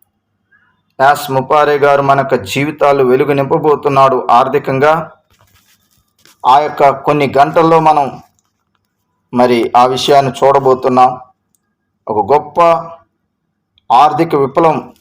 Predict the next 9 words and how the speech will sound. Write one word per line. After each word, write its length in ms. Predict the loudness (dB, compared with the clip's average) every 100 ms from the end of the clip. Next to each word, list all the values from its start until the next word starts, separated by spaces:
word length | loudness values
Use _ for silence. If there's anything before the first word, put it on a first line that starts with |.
| _ _ -6
ప్రపంచవ్యాప్తంగా, 1000 | -4 -2 -2 0 0 0 -2 0 2 2 0 -2
అలాగే 260 | 0 2 0 2
మన 80 | 2 2 2
భారతదేశంలో 840 | 2 -2 0 0 -2 -4 0 0 -2 _ _ _ _ _ _ _ _ _ -2
ఫౌండర్స్ 440 | 0 0 -2 -4 -8 -2
జీవితాల్లో 560 | -2 0 0 2 2 2
రాబోతుంది 540 | 2 2 -2 -2 0 2
కనుక, 240 | 0 2 0 0 -4 _ _ _ _ _ _ _ _ _ _ _ _ _ _ _ -20 _ _ _ _ _ -6
మనము 420 | 0 2 0